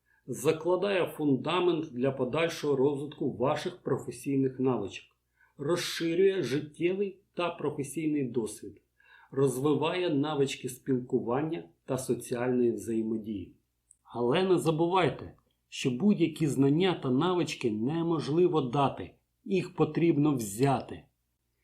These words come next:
І успішність вашого навчання буде залежати тільки від вас, вашої активності, наполегливості та ініціативності.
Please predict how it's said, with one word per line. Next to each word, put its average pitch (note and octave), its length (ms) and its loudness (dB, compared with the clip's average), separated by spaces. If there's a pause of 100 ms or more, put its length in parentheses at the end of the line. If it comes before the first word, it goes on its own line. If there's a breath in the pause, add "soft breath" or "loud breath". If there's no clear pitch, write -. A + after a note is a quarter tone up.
(140)
І F3+ 120 -6
успішність F#3+ 880 -2
вашого E3+ 400 0
навчання C#3+ 640 2
буде F3 440 0
залежати E3+ 720 -4 (100)
тільки F#3 520 -4
від C3+ 340 -8
вас, - 400 -6 (600 soft breath)
вашої E3+ 500 2
активності, F#3 760 -2
наполегливості E3 1200 0
та G#3+ 400 -10
ініціативності. C3+ 1080 -4